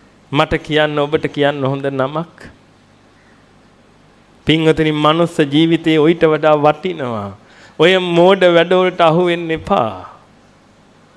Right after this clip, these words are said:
ගොනාට අඳින්න එපා. ඇත්ත වටිනකම තේරුම් ගන්න ඔය දේවල් වල. කොන්ද පණ තියෙනවා නම් කොන්ද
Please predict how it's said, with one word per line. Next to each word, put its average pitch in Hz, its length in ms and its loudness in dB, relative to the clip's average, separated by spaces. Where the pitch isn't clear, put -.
ගොනාට 202 540 4
අඳින්න 196 460 2
එපා. 139 680 0
ඇත්ත - 320 -2
වටිනකම 226 580 2
තේරුම් 220 440 2
ගන්න 196 280 2
ඔය 196 100 2
දේවල් 180 440 2
වල. 117 180 0
කොන්ද 233 420 2
පණ 220 360 0
තියෙනවා 208 380 2
නම් 185 180 0
කොන්ද 226 340 2